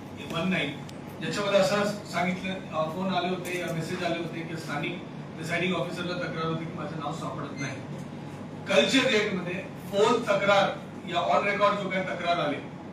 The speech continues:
नाव सापडत नाही, ते शून्य. आणि त्याचं मूळ कारण आहे की एक लाख त्रेचाळीस हजार नावाचे ॲडिशन केलं, चार लाख एक, चार लाख एक हजार एपिक कार्डचं आपण हे केलं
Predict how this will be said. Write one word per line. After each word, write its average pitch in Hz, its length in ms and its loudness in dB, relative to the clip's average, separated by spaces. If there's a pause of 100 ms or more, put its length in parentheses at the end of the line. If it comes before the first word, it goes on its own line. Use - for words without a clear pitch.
(100)
नाव 151 240 2
सापडत - 440 -2
नाही, - 140 -8
ते - 200 -4
शून्य. 147 320 -4 (1000)
आणि 156 140 -8
त्याचं 180 240 -2
मूळ 190 180 0
कारण 196 280 4
आहे 185 80 0
की - 60 -2
एक 175 260 0
लाख 190 140 0
त्रेचाळीस 175 520 -4
हजार 170 500 0
नावाचे 165 500 -2
ॲडिशन 175 300 -4
केलं, 180 240 -2 (580)
चार 180 260 6
लाख 196 160 6
एक, 190 220 0 (600)
चार 196 240 6
लाख 208 140 6
एक 190 300 0
हजार 185 260 4 (680)
एपिक 170 420 -2
कार्डचं - 1000 2
आपण 175 340 4
हे 175 260 0
केलं 160 580 -4